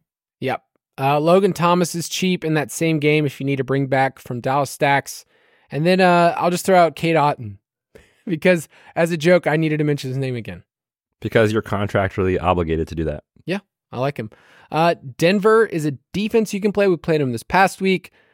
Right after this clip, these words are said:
Speaker 1: Uh, they're a two point eight against Aiden O'Connell. Um, but if I'm playing Zamir White, I might not play those two together.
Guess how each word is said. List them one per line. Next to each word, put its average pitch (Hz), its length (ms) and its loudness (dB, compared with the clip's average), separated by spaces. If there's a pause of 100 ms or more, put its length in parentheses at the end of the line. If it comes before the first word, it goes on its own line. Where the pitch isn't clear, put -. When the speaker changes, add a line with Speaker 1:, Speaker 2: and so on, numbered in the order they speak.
(260)
Speaker 1:
Uh, 135 220 -2
they're 143 160 2
a 160 40 0
two 180 200 -2
point 175 260 2
eight 170 460 0 (260)
against 139 240 -2
Aiden 151 240 0
O'Connell. 151 640 2 (380)
Um, 127 440 0
but 139 160 -4
if - 80 -6
I'm 135 100 -2
playing 156 200 2
Zamir 139 280 2
White, 135 200 2
I 123 40 -4
might 143 380 -2
not 156 340 -2 (540)
play 156 180 -2
those 151 200 2
two 147 160 0
together. 156 500 2